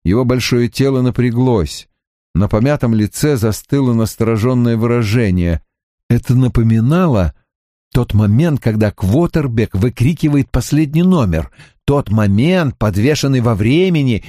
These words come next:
прямо перед тем, как они проходят точку невозврата. Гамаш отвернулся от Камерона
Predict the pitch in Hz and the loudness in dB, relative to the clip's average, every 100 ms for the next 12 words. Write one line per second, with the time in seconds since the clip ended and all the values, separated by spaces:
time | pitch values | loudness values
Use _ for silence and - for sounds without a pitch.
0 | - - 107 151 175 180 - 160 160 151 | -10 -2 0 2 2 0 0 0 0 -4
1 | - 190 175 131 156 - 135 131 165 202 | -2 0 0 0 -2 0 0 2 2 2
2 | 143 143 - 170 165 156 - - 160 - | 2 0 0 -2 0 -2 -4 -4 -2 -4
3 | - 143 143 139 139 113 120 127 95 - | -2 0 0 0 0 0 0 0 -2 -4
4 | 73 - _ _ _ _ _ _ _ _ | -8 -8 _ _ _ _ _ _ _ _
5 | _ _ _ _ 78 82 90 90 87 - | _ _ _ _ 0 2 0 0 -2 0
6 | 92 98 104 85 73 76 67 - 76 - | 0 2 0 -2 -2 -2 -2 -2 -6 -4
7 | - 113 127 135 139 147 | -2 0 0 0 0 -2